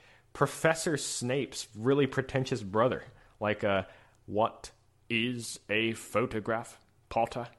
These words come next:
Is it a representation of the world or merely a representation of a representation of the world?" Ah. They ruin philosophy for the masses, you know. Trust me, I completely understand the value of asking questions like that.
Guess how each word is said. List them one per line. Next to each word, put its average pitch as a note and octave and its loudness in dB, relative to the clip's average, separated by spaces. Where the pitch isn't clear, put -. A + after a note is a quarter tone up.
Is C3+ 2
it E3 4
a D3 2
representation C3 2
of A2 0
the A2 4
world G#2 2
or G2+ 4
merely F#2+ 2
a F2 0
representation F2+ -2
of E2 -2
a E2 -2
representation E2+ -4
of D#2+ -8
the C#2+ -10
world?" A1 -14
Ah. - -10
They A2 4
ruin G#2 2
philosophy F2+ 0
for E2+ -6
the D#2 -2
masses, D#2+ -4
you C#2 -10
know. B1 -10
Trust - 2
me, - -10
I F3+ 4
completely E3 0
understand C3+ 0
the G#2 -2
value A2+ 0
of F2+ 0
asking G2+ 0
questions F2 -6
like A#1 -14
that. - -14